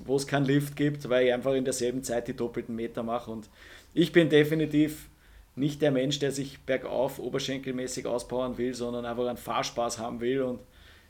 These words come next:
wie du gesagt hast, du fährst halt dann nicht zweimal rauf, sondern du fährst halt vier, fünfmal rauf und bist halt in Wirklichkeit dann eh viel mehr gefahren, was ja für die Fahrtechnik auch wieder geil ist.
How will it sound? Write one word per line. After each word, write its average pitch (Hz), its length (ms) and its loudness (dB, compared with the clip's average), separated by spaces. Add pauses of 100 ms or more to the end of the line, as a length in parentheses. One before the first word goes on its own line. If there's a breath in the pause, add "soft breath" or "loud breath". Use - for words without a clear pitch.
(140 soft breath)
wie 135 140 2
du 160 100 6
gesagt 147 300 6
hast, 139 240 6
du 127 60 -8
fährst 127 260 0
halt 135 120 4
dann 135 100 2
nicht 143 180 -2
zweimal 123 300 0
rauf, 127 200 2
sondern 131 280 -4
du 127 60 -2
fährst 127 280 -2
halt 131 80 0
vier, 131 240 -2
fünfmal 127 400 -4
rauf 113 320 -2
und 120 240 -8 (280 soft breath)
bist 202 220 10
halt 165 160 10
in 170 100 6
Wirklichkeit 165 440 8
dann 151 100 8
eh 156 140 8
viel 147 240 6
mehr 131 180 4
gefahren, 139 360 -2
was 135 120 -4
ja 127 80 -2
für 127 140 -2
die 120 80 -4
Fahrtechnik 123 580 -4
auch 120 140 -2
wieder 123 160 -2
geil 123 300 -2
ist. 143 200 -4